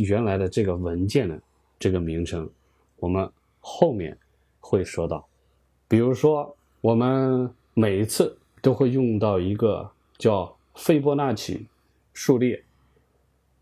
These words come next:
我们怎么办能让我们用最小的这种精力每次都使用它呢？我们找一个，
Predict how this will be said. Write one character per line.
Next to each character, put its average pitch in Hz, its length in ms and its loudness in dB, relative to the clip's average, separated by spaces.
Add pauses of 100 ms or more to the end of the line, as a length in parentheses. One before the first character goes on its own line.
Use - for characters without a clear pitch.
(260)
我 123 100 4
们 156 420 0 (120)
怎 - 120 2
么 98 140 0
办 131 420 0 (140)
能 123 240 2
让 147 160 0
我 113 80 0
们 113 160 2
用 127 160 0
最 175 180 2
小 90 380 0
的 120 140 2
这 131 160 0
种 98 160 -2
精 127 240 2
力 120 180 -2
每 98 180 0
次 92 140 -2
都 135 140 0
使 - 200 -4
用 120 200 2
它 98 140 -2
呢？ 90 180 -6 (500)
我 98 120 0
们 104 360 2
找 85 220 0
一 98 140 2
个， 107 360 0